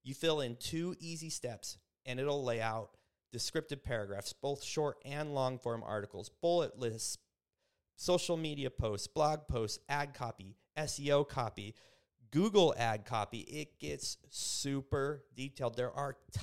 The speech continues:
tons of templates to choose from. It's totally up to you. It's two steps, and it blows me away every time I use it. In fact, it just keeps getting better and better.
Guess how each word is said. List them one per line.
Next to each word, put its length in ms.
tons 400
of 200
templates 480
to 80
choose 320
from. 440
It's 200
totally 520
up 160
to 100
you. 360
It's 280
two 240
steps, 500
and 220
it 240
blows 680
me 120
away 280
every 220
time 240
I 60
use 200
it. 80
In 60
fact, 240
it 40
just 160
keeps 200
getting 260
better 240
and 100
better. 280